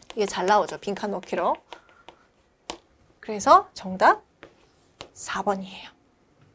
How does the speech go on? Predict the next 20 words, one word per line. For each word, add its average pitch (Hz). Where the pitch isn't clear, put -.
삼십 -
번. 302
자, -
다음이 311
설명하는 311
거 262
봤더니 220
용기래요. 214
자, 196
용기, 262
네 208
가지 269
용기 214
있는데 208
어떻게 240
외우라고 202
제가 190
설명드렸어요? 208
밀폐 240
이내. 196